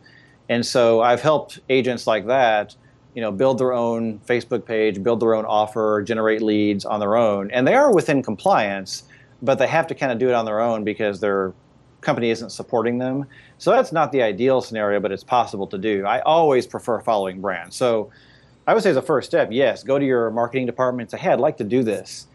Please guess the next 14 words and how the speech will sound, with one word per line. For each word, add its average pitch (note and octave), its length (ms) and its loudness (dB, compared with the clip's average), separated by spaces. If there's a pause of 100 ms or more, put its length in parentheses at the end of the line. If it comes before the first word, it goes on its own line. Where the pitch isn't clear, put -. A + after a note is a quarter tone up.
(280)
Is B2 160 -2
there A#2+ 140 2
precedent C#3 480 0
in A2+ 100 -2
the G2+ 80 -10
company C3+ 380 -2
for C#3 140 -4
doing C3 240 0
this? B2+ 340 2
Can G#2+ 180 -8
we G#2+ 80 -2
make A2+ 200 0
this A#2 120 -2
happen, A2+ 560 -2